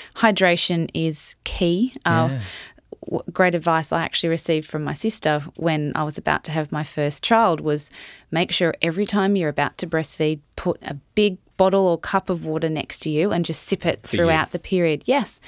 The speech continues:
Speaker 1: And, um, I found that really useful, especially because my first was born in the midst of a hot summer.
Speaker 2: Yeah.
Speaker 1: Um, but I think that is definitely very important. I think women, when you've just had a child,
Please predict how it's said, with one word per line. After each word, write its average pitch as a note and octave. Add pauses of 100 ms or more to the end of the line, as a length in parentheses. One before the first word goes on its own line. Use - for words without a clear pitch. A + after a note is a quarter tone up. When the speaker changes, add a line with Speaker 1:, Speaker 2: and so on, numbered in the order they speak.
(360)
Speaker 1:
And, E3+
um, D#3+
I F3
found E3+
that D#3
really E3
useful, E3
especially D#3+
because -
my D3+
first F3
was F3
born E3+
in F3+
the F3
midst -
of E3+
a E3 (400)
hot -
summer. C4+
Speaker 2:
Yeah. G2+ (220)
Speaker 1:
Um, F3 (240)
but F3+ (140)
I F3
think D#3+
that F3 (240)
is F3
definitely D#3+ (240)
very E3
important. E3
I G3
think F3
women, E3+ (400)
when G3
you've E3 (120)
just E3
had F#3
a G3+
child, G3+